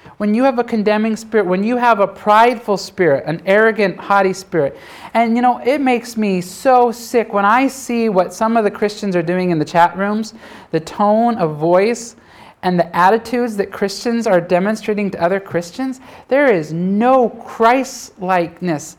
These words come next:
It's all about just winning the argument, wanting to tear people down. And they don't realize that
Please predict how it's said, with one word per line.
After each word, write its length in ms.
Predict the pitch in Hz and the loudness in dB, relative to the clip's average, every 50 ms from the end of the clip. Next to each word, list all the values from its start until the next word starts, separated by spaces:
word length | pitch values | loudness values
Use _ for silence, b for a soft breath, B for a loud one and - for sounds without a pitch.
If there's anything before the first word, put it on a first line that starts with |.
| B B B B 170 B | B B B B -10 B
It's 160 | 202 196 - - | -10 -8 -4 -2
all 200 | 208 226 247 254 | 0 2 2 2
about 340 | 226 202 226 214 214 202 | 2 2 2 2 0 0
just 240 | - 214 202 180 B B B B B B B - | -2 -4 -4 -4 B B B B B B B -6
winning 460 | 185 196 214 240 254 254 254 240 220 | -2 0 0 2 2 2 2 0 0
the 100 | 214 202 | 2 2
argument, 500 | 196 202 214 220 196 202 196 185 165 160 | 2 2 2 2 -2 -2 -2 -2 -2 -2
wanting 360 | 180 190 208 208 214 208 190 | -2 -2 0 0 0 -2 -4
to 100 | - 175 | -6 -10
tear 300 | - - - 240 262 269 | -12 -6 -4 -2 -2 -2
people 340 | 269 233 214 185 - 190 175 | -2 -4 -4 -4 -2 -2 -2
down. 500 | 165 190 214 233 233 190 147 139 - B B B B B B B B B B | -2 0 0 2 2 0 0 -2 -6 B B B B B B B B B B
And 140 | 226 233 240 | -2 0 0
they 100 | 254 240 | -2 -2
don't 320 | 240 294 302 311 294 262 | 0 0 0 0 -2 -2
realize 440 | 254 285 302 302 285 269 226 214 208 | -2 0 2 4 4 4 4 2 0
that 180 | - 226 208 | -2 -2 -2